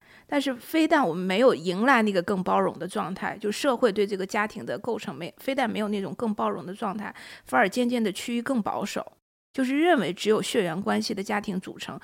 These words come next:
才是一个合理的存在。他是想这样说。那其实我们可以在现实社会中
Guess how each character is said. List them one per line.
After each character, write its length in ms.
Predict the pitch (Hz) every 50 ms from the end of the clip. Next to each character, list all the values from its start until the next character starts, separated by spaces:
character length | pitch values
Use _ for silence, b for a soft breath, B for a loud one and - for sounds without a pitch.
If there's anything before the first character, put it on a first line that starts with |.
| B B B B -
才 180 | - 196 196
是 120 | 202 - 214
一 40 |
个 100 | 202 202
合 220 | 202 - - - -
理 160 | 196 220 -
的 120 | - - -
存 200 | - - - - 175
在。 240 | 175 - - - 220 - _ _ _ _ _ _ _ _ _ _ _ _ _ _ _ _ _ -
他 120 | - 254
是 120 | 247 254
想 200 | 247 - - -
这 120 | 202 - 240
样 160 | 220 180 -
说。 280 | - - - - - B B B B B B B
那 140 | - 285 269 - - -
其 160 | - - - 294
实 120 | - 269
我 120 | 247 247
们 120 | - - 190
可 120 | - 240
以 60 | 226
在 140 | 202 220 226
现 180 | - - 262 226
实 100 | 214 170
社 160 | - - -
会 160 | - 226 202
中 240 | 196 104 101 101